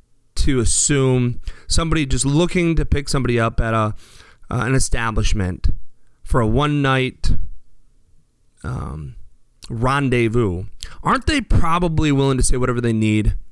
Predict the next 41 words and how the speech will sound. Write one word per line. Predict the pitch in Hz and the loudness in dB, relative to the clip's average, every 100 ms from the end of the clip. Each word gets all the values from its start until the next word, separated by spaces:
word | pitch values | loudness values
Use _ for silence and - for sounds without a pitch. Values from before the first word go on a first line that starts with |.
| _ _ _ _ _ - - | _ _ _ _ _ -8 0
to | 127 113 107 - _ _ | 2 4 2 -2 _ _
make | 117 120 123 | -4 -2 -2
that | 117 113 - | -2 -2 0
deal | 107 104 | 0 2
happen? | 101 92 98 98 - - - - | 0 -2 -4 -4 -6 -6 -10 -4
Is | 143 | -2
that | 285 | -2
fair? | - 202 202 175 - | -2 -2 -2 -6 -4
They'll | 185 | -2
do | 175 240 | 0 0
whatever | 220 254 302 | 0 0 0
they | 262 | 0
need | 240 190 | 0 0
to | |
do. | 170 151 | 0 0
They'll | 143 | 0
say | - 214 | 0 0
whatever | 190 165 | 0 -2
they | 156 | -2
need | 139 | -2
to | 127 | -4
say. | - 69 - - - - - - - - | -4 -8 -14 -20 -20 -20 -20 -20 -16 -8
And | - - 98 - - | -4 -4 -4 -10 -8
if | 220 170 | -6 -4
that | 240 277 | -4 -2
same | - 254 233 | 0 0 0
person, | - 147 - 139 | 0 0 0 0
in | 160 135 123 | 0 -2 0
K-, | - - | -2 -2
Fisher's | - 147 - 113 | -4 -4 -2 -4
case, | 107 95 - - - - | -4 -2 0 -2 -4 -6
then | 160 208 | -2 -2
compares | 196 190 180 175 | -2 0 0 0
bringing | 143 147 175 170 | -2 -2 0 0
on | 151 139 | 0 0
new | 147 135 | -2 0
clients, | 160 151 127 113 113 - - - | 0 0 0 -2 0 -2 -4 -10
um, | - 123 - - - | -8 -6 -6 -8 -10
as | - 143 147 - | -6 -4 -2 -2
a | 156 | 0
similar | 139 - - - 202 214 180 123 104 92 98 | 0 0 0 0 0 0 0 0 0 -2 -2